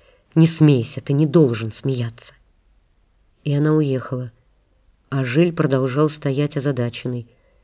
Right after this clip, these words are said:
и раздумывал над её словами. Весь вечер сестра хлопотала вокруг него, не зная, чем ему ещё угодить, и это его смешило.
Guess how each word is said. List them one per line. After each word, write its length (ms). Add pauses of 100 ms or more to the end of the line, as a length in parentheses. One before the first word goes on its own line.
(300)
и 120
раздумывал 840
над 240
её 280
словами. 640 (1900)
Весь 320
вечер 400
сестра 520
хлопотала 680
вокруг 360
него, 360 (400)
не 120
зная, 380
чем 300
ему 200
ещё 300
угодить, 560 (380)
и 120
это 200
его 160
смешило. 720